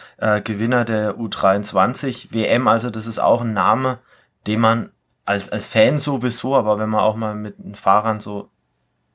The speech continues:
zusammengefahren ist, doch einfach kennen sollte. Ich meine, Jens Vogt ist jetzt auch niemand, der jetzt dahingestellt wurde und da jetzt eine Präsentation machen sollte.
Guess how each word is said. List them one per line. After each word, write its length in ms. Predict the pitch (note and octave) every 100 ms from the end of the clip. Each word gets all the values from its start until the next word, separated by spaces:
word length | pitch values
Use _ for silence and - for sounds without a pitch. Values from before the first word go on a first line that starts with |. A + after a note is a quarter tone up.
| _
zusammengefahren 640 | - G#2 F#2 B2 A2 G2 G#2
ist, 200 | G2 -
doch 100 | -
einfach 400 | G#2 G2+ G#2 -
kennen 340 | G#2+ G#2 B2
sollte. 540 | A2+ F#2 F#2 G2 G#2 - _ _ -
Ich 160 | -
meine, 180 | G#2 G#2+
Jens 160 | A#2 A2
Vogt 260 | B2+ B2+
ist 120 | C3 B2+
jetzt 200 | A#2 -
auch 140 | A2+
niemand, 320 | A#2+ A#2+ A#2
der 80 | A2
jetzt 180 | A2 -
dahingestellt 640 | G2 A#2+ B2 - A2+ A2+
wurde 260 | A2 A#2 A2
und 60 |
da 120 | G2+ G2
jetzt 180 | G2+
eine 80 | F#2+
Präsentation 640 | - G2+ G#2 F#2+ - A2+ B2+
machen 220 | G#2 A2
sollte. 260 | G#2 G2+